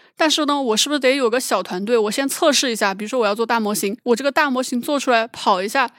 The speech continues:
结果是不是好的，总得跑一下。或者是红红像刚刚说了自媒体的矩阵去起号，你肯定不会是第一天你说我要搞一个什么什么号，你就直接说啊，我要搞一个号，我要搞一个号。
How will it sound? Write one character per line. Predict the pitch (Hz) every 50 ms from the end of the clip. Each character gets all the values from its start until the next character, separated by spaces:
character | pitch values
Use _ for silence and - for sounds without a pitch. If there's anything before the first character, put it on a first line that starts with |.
| _ _ _ _ _
结 | - - 247 247
果 | 269 302 269 247
是 | - - 254
不 | 277 277
是 | - 302 269
好 | - - - -
的， | - 180 160 151 - _ _ _ _ _
总 | - - 240 254
得 | 269 294 285
跑 | 277 - - 220 - -
一 | 202
下。 | - 214 - - _ _ - - - -
或 | - 339 302
者 | 294
是 | 262 320 294 269 - -
红 | - - 214 220
红 | 240 285 262
像 | 262 294 285 269 254 - - - _ _ _ _
刚 | - 254 254
刚 | 262 262
说 | 254 - 262
了 | 247 226
自 | 214 - 262
媒 | 247 240 233
体 | 214 233
的 | 208 214 220
矩 | - - 202 160
阵 | - 233 220 220
去 | - - 247
起 | 226 - - 226 -
号， | - - 240 214 - - _ _ - - - -
你 | 277 294
肯 | - 254 254 220
定 | 247 277 254
不 | - 196 185
会 | 233 233 220
是 | - - 220
第 | - - 240 247
一 | 254
天 | 240 - 262 240 240 240 254 - - - - - _
你 | - 208 202
说 | 196 - 226 226 220 226 - - - - - - -
我 | 214 202
要 | 208 220 220 220
搞 | 214 - 196 180
一 | 185 190
个 | 208 208
什 | - 208
么 | 190 208
什 | 220
么 | 208 185 196
号， | - - 220 196 - - -
你 | 226 208
就 | 233 240
直 | 233 - 226
接 | 214 240 247
说 | 240 - 247 240
啊， | 233 269 254 240
我 | 233
要 | 240 254
搞 | 262 254 208 196
一 |
个 | 202 226
号， | - 262 240
我 | 220
要 | 208 220
搞 | 214 202 175
一 | 185
个 | 202
号。 | 208 - 214